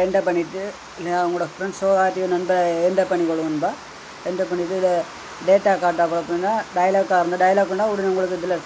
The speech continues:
டேட்டா காட்டும் நண்பா. எத்தனை, எவ்வளோ, எவ்வளோ டேட்டா இருக்குன்னு சொல்லி, அதை கிளிக் பண்ணி அதை போட்டுக்கொள்ளலாம் நண்பா. வேற சிம்முகள்னு சொன்னா, நீங்க இதுல கஸ்டமர் வலுன்ற இடத்த கிளிக் பண்ணி தான் நீங்க, அஹ், வந்து என்டர் பண்ணிக்கொள்ளக்கூடிய மாதிரி இருக்கும் நண்பா.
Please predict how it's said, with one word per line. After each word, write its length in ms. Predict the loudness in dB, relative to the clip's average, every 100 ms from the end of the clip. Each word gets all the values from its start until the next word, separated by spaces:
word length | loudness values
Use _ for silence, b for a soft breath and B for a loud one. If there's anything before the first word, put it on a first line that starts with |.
| -6
டேட்டா 300 | -4 2 0
காட்டும் 280 | 2 0 2
நண்பா. 200 | -2 0
எத்தனை, 280 | -2 -2 -2
எவ்வளோ, 260 | 0 2 2
எவ்வளோ 220 | 2 0 0
டேட்டா 220 | 0 2
இருக்குன்னு 340 | 2 0 -6 -6
சொல்லி, 180 | -6 -6 -8 -14 -16 -16 -4
அதை 180 | -4 -2
கிளிக் 220 | -4 -2
பண்ணி 160 | 2
அதை 180 | 4 2 0
போட்டுக்கொள்ளலாம் 460 | -2 -2 -2 -2
நண்பா. 180 | -2 -2 -4 -10 -16 -16 -4
வேற 240 | 0 4 6 6 6 4 0
சிம்முகள்னு 460 | -4 0 0 0 -4
சொன்னா, 160 | -4 -2
நீங்க 220 | -2 0
இதுல 120 | 0 0 -4 -16 -18 -18 -18 -8
கஸ்டமர் 440 | -6 -4 -2 -2 -2 -2
வலுன்ற 400 | 0 0 0 0
இடத்த 200 | 0 -2
கிளிக் 260 | -2 -2
பண்ணி 160 | -2 0
தான் 140 | 0
நீங்க, 220 | 0 2 2 2 -4 -14 -14 -8
அஹ், 160 | -4 -2
வந்து 240 | -2 2 4 4 4 0
என்டர் 180 | 2 2
பண்ணிக்கொள்ளக்கூடிய 460 | 2 2 0 0 0
மாதிரி 140 | 0 -2
இருக்கும் 220 | -6 -6
நண்பா. 160 | -4